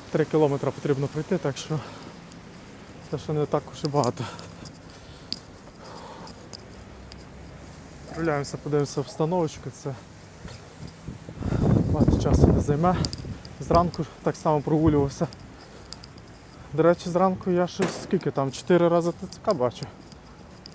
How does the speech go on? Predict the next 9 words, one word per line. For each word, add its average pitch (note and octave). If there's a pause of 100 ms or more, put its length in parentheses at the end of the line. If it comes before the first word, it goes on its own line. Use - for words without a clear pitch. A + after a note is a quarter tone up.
Реально, D#3+ (300)
три F3
дастера D#3+ (500)
і D#3
один E3
їхній D#3+
цей D3 (2000)
шаран D3
їхній, C#3